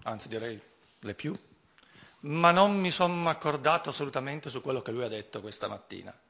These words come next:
Anzi, non sapeva manco il titolo perché, eh, eh, c'è stato un disguido e non è stato appiccicato fuori, messo in bacheca. Comunque il titolo, dato che non l'avete letto, ve lo dico io.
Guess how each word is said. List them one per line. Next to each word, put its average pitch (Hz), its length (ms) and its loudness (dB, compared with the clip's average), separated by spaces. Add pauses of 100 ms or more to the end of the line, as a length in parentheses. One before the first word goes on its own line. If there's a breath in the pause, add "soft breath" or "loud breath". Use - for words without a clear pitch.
(1160 soft breath)
Anzi, 147 280 2
non 139 80 0
sapeva 160 280 0
manco 180 280 2
il 143 80 0
titolo 160 360 0
perché, 117 680 -6
eh, 104 400 -10 (120)
eh, 117 840 -8
c'è 131 120 -10
stato 120 240 -8
un 127 80 -8
disguido 127 360 -6
e 120 40 -4
non 117 140 -8
è 113 40 -10
stato 123 240 -8
appiccicato 110 640 -8
fuori, 98 380 -10 (160)
messo 117 300 -12
in 113 80 -12
bacheca. 110 540 -10 (400 loud breath)
Comunque 175 300 -2
il 151 80 -2
titolo, 190 320 -2
dato 143 220 0
che 135 80 -4
non 135 100 0
l'avete 131 240 2
letto, 139 220 0
ve 120 80 -4
lo 120 80 -2
dico 113 240 -8
io. 101 260 -8